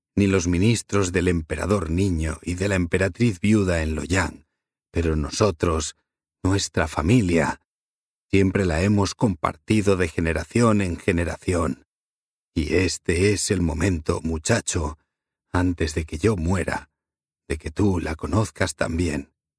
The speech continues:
Aquellos tres hombres se llamaban César, Pompeyo y Craso. El primero luchaba en el norte de Dakin o de Roma, como ellos mismos llaman al Cuarto Imperio.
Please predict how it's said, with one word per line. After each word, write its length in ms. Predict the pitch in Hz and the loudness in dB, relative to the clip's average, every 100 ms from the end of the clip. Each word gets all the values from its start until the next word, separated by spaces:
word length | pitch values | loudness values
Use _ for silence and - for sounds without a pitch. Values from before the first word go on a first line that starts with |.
| _ _ _ _ _ _ _ _ - | _ _ _ _ _ _ _ _ -2
Aquellos 640 | 78 107 117 104 101 - | 0 4 4 6 4 4
tres 360 | - 113 107 - | 4 4 4 2
hombres 480 | 117 101 80 80 - | 2 4 2 0 -2
se 200 | - 98 | 0 2
llamaban 580 | 85 82 98 82 78 76 | 2 2 2 2 0 0
César, 560 | 107 101 - 69 - - | 2 2 0 -4 -8 -4
Pompeyo 680 | 85 73 95 113 101 101 92 | -2 0 4 4 4 4 4
y 140 | 78 | 2
Craso. 640 | 76 87 73 - 78 69 - _ _ _ _ _ _ _ _ _ _ - | 0 0 0 -2 -4 -6 -10 _ _ _ _ _ _ _ _ _ _ -2
El 160 | 87 | 0
primero 520 | - 87 113 120 117 | 0 2 4 4 4
luchaba 540 | 101 82 - 104 95 92 | 2 0 2 2 4 2
en 160 | 80 | 2
el 180 | 76 71 | 0 0
norte 380 | 90 104 90 90 | 2 2 2 0
de 140 | 80 | 2
Dakin 680 | 87 92 - 104 92 - 76 | 0 0 0 0 2 -2 -2
o 140 | 82 87 | -2 0
de 140 | 87 | -2
Roma, 540 | 87 120 101 78 - _ _ _ _ _ - | 2 2 2 0 -4 _ _ _ _ _ -4
como 220 | 78 92 | 2 4
ellos 360 | 117 92 80 | 4 2 2
mismos 440 | 95 101 85 82 78 | 2 2 2 0 2
llaman 320 | 92 92 82 | 2 2 0
al 120 | 78 | 0
Cuarto 380 | - 104 95 92 | 0 0 0 -2
Imperio. 680 | 87 78 92 71 69 64 | -2 2 0 2 -4 -6